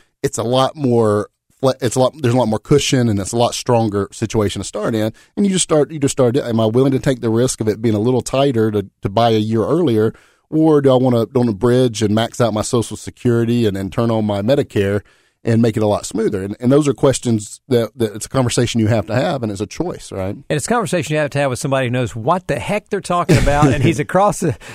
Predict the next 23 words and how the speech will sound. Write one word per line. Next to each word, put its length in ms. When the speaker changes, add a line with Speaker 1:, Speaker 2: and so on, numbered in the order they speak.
Speaker 2:
across 340
the 80
counter 340
from 220
me 100
today, 400
as 120
he 120
is 140
every 340
Sunday 380
here 100
on 80
Rich 180
Life 240
Retirement. 520
Bill 180
Main 220
hanging 240
out 100
with 160
Bo 180
Henderson. 480